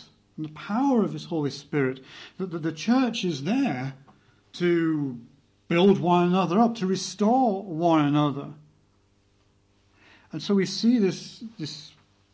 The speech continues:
work of sanctification that, that God does in, uh, his people, through his church. We're remembering that promise that God has made, well, that if he started the work in you,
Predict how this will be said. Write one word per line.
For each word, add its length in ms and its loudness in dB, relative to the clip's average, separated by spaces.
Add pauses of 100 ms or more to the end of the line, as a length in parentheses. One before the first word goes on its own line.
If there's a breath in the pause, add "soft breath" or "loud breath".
(280)
work 380 -4
of 160 -4
sanctification 1160 -8
that, 120 -14
that 220 -12
God 440 -6
does 540 -4 (120)
in, 440 0 (380 loud breath)
uh, 220 -10
his 240 -12
people, 680 -8 (340)
through 140 -6
his 140 -4
church. 880 -6 (1200)
We're 140 0
remembering 640 4
that 280 -2
promise 600 -2
that 140 -10
God 280 0
has 200 -4
made, 280 0
well, 160 -2
that 120 -4
if 120 -4
he 60 -4
started 680 -4
the 100 -4
work 340 -4
in 140 0
you, 460 2